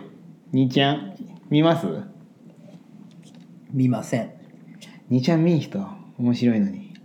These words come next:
Speaker 2: 見たことないじゃん、だって。
Speaker 1: いや、あるある。そのまとめサイトみたいなのがある。
Speaker 2: まとめサイトを見とんじゃん。それ二ちゃん見てないじゃん。
Speaker 1: うわ、出たよ。
Speaker 2: 二ちゃんのまとめサイトなの。
Speaker 1: 出たよ。怖っ。めっちゃ怖い。今めっちゃ、めっちゃ怖い顔した、この人。<laughs> う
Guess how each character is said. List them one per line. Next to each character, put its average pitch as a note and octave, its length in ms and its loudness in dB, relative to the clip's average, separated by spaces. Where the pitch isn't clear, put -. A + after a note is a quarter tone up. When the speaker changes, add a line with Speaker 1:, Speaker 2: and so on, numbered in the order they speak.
Speaker 2:
見 F3 180 2
た G#4 140 6
こ - 80 0
と A2+ 80 -4
な G3 180 4
い C#3+ 60 4
じ F2 80 -4
ゃ E2 40 -8
ん、 E2 120 -8
だ - 60 -16
っ - 80 -20
て。 A#3 80 -2
Speaker 1:
い - 20 6
や、 C4 180 6
あ C4 60 6
る G#3 140 6
あ E3+ 80 6
る。 C#3 100 4
そ G#3 160 6
の G3+ 80 8
ま F3+ 160 6
と B3+ 140 6
め C4+ 100 6
サ C#4 160 4
イ B3+ 80 4
ト F#3 100 4
み D3+ 80 4
た C3+ 100 4
い B2+ 40 6
な A#2+ 80 6
の A#2 80 2
が - 120 6
あ - 20 8
る。 - 60 8
Speaker 2:
ま - 60 4
と C4+ 60 8
め D#4 140 6
サ F4+ 120 8
イ G#3+ 80 6
ト - 60 2
を - 60 2
見 A#2+ 120 2
と G#2 120 -4
ん G2 40 -6
じ - 60 -8
ゃ - 40 -8
ん。 - 20 -12
そ G3+ 80 2
れ A3 60 4
二 D3+ 140 6
ち E3 80 4
ゃ G3 40 6
ん G#3 40 4
見 A#3 60 4
て F3 80 4
な B2 100 4
い G#2+ 80 0
じ - 80 -10
ゃ - 40 -16
ん。 - 40 -18
Speaker 1:
う C#3 60 0
わ、 C3 60 8
出 - 80 6
た - 60 8
よ。 A3 100 6
Speaker 2:
二 - 20 6
ち A3 40 6
ゃ - 20 4
ん - 20 4
の - 0 -
ま A3 80 6
と G#3 60 4
め G#3 100 4
サ A3 120 6
イ D#3 40 2
ト A2+ 60 -2
な G2 80 -4
の。 - 40 0
Speaker 1:
出 F#3+ 140 6
た F#3 180 6
よ。 G2+ 220 2
怖 D#3+ 600 4
っ。 - 40 -6
め E3 100 2
っ D#3 40 4
ち D#3+ 120 0
ゃ - 40 4
怖 D#3+ 240 4
い。 G#3 40 4
今 E3 140 6
め C#3+ 120 4
っ B2+ 60 0
ち E3+ 100 0
ゃ、 - 20 0
め D3+ 80 2
っ C3+ 60 4
ち - 40 2
ゃ C#3+ 40 4
怖 C#3+ 160 4
い - 20 4
顔 G#2+ 160 2
し - 60 -6
た、 G#2 100 0
こ G#2 80 -2
の A2+ 100 0
人。 G#2+ 140 -6
<laughs> - 20 -
う A2 60 -4